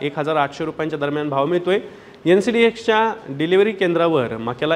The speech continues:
एक हजार आठशे ते एक हजार नऊशे सत्तर रुपयांच्या दरम्यान भाव मिळाला. यंदा देशात मक्याचं उत्पादन वाढल्यानं पुढील काळात देशातून मका निर्यात कशी राहते आणि monsoon काळातील पाऊस यावर बाजार अवलंबून राहील, असा अंदाज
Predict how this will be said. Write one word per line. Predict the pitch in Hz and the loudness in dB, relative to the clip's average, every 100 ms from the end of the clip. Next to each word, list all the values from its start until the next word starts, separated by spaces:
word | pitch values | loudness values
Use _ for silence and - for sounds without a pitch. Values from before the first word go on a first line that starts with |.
| 156 | -2
एक | 151 170 | -4 -2
हजार | 160 170 | 0 2
आठशे | 143 - 180 123 | 2 0 -2 -2
ते | 120 131 | -4 -6
एक | 135 127 | -4 -4
हजार | 156 160 180 | -2 2 0
नऊशे | 175 135 135 165 | 0 -2 -4 -8
सत्तर | 147 - | -6 0
रुपयांच्या | 175 175 160 165 | 0 0 -2 -2
दरम्यान | 143 147 151 | -2 -2 0
भाव | 143 143 | 2 2
मिळाला. | 175 170 175 220 - - - | 2 2 2 -2 -10 -20 -2
यंदा | 165 190 | 2 4
देशात | 190 190 220 - | 4 2 2 0
मक्याचं | 147 147 165 180 | -4 -4 -4 -4
उत्पादन | 175 170 175 | -2 -2 2
वाढल्यानं | 160 156 165 175 | 0 0 -2 -2
पुढील | 175 147 160 | -2 -2 -2
काळात | 156 170 170 | 0 0 0
देशातून | 143 143 151 160 | -6 -6 -6 -4
मका | 156 160 | -2 -2
निर्यात | 165 156 170 170 160 | -2 0 -2 -2 -6
कशी | 151 196 | 0 2
राहते | 196 196 208 - - - | 4 4 2 0 -12 -2
आणि | 151 196 | 2 2
monsoon | 180 180 180 233 | 4 2 0 -2
काळातील | 214 202 208 208 | 2 2 0 0
पाऊस | 190 190 214 - | 2 2 0 0
यावर | 196 165 156 175 | 2 2 2 0
बाजार | 147 139 156 160 | 0 0 -2 -2
अवलंबून | 156 165 151 139 | 0 0 2 0
राहील, | 123 120 120 | 0 -4 -6
असा | 139 175 | -4 -2
अंदाज | 143 196 180 117 | 0 2 0 0